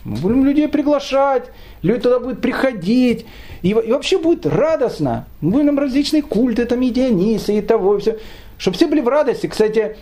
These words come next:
эм, э, в культе Дионисия они еще не просто в шкурах ходили, они еще ходили обязательно с венком, сделанным из винограда. Поэтому, если вы увидите там средневековые картины, если кто-то будет в таком полупьяном состоянии,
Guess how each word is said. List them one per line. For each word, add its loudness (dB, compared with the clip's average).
эм, 2
э, 2
в -8
культе 0
Дионисия 2
они 2
еще 2
не 2
просто -2
в 0
шкурах 0
ходили, -2
они 0
еще -2
ходили 0
обязательно 0
с -2
венком, 0
сделанным 2
из 0
винограда. -2
Поэтому, -4
если -2
вы 4
увидите 0
там -4
средневековые 0
картины, 0
если 0
кто-то -2
будет 0
в -20
таком -2
полупьяном 0
состоянии, -2